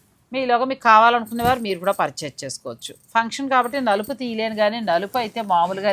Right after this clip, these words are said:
లేదండి, మాటలు అసలు వర్ణించలేము, అంత బాగుంది. ఇవన్నీ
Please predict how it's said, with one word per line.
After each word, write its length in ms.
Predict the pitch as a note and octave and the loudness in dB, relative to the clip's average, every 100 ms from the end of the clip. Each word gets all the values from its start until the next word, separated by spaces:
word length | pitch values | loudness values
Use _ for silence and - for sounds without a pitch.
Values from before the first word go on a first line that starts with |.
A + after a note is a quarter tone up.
| E3+ | -2
లేదండి, 380 | D3+ C#3+ C3 C#3+ _ _ _ D#3 E3 | -6 -10 -12 -16 _ _ _ -16 -4
మాటలు 460 | E3+ E3+ F#3 A3+ G#3 | 0 4 2 2 -4
అసలు 180 | E3+ F3 D#3 | -6 -6 -4
వర్ణించలేము, 560 | D3+ F3 G3+ F#3+ E3 C#3 | -4 -6 -12 -8 -6 -6
అంత 140 | B2+ B2+ | -10 -8
బాగుంది. 340 | B2 B2+ C3+ - - - - _ _ _ _ _ - - _ _ _ _ _ _ - - - - - _ - _ _ A3+ | -8 -10 -18 -20 -20 -20 -20 _ _ _ _ _ -20 -20 _ _ _ _ _ _ -20 -20 -20 -20 -20 _ -20 _ _ -6
ఇవన్నీ 300 | A3 A#3 | -4 -2